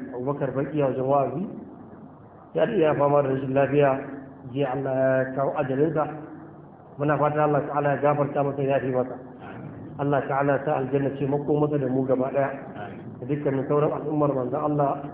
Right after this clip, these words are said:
sallallahu alaihi wasallam, muna fata Allah ya fi mu kowa. Wanda suka rasu su ma a wannan wata da sauran, a, al'ummar da ta riga mu gidan gaskiya da iyayenmu da malamanmu, duk muna fata Allah ta'ala ya gafarta mu kowa, ya sa aljanna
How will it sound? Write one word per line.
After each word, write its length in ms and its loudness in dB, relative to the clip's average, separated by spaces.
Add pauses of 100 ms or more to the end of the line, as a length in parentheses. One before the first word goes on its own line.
(440)
sallallahu 420 4
alaihi 260 -2
wasallam, 240 4
muna 220 2
fata 260 -6
Allah 200 -2
ya 120 2
fi 100 -4
mu 200 -4
kowa. 200 2 (880)
Wanda 220 4
suka 180 2 (300)
rasu 320 -4
su 100 0
ma 180 6
a 40 6
wannan 320 4
wata 260 4
da 120 -4
sauran, 500 2 (640)
a, 320 0 (840)
al'ummar 460 2
da 60 -4
ta 80 0
riga 220 4
mu 120 2
gidan 240 2
gaskiya 360 -2
da 120 -4
iyayenmu 500 2
da 80 -2
malamanmu, 680 0 (580)
duk 100 2
muna 240 4
fata 280 0
Allah 260 2
ta'ala 280 0
ya 80 -2
gafarta 440 2
mu 180 -2
kowa, 280 6 (640)
ya 120 -6
sa 120 4
aljanna 320 0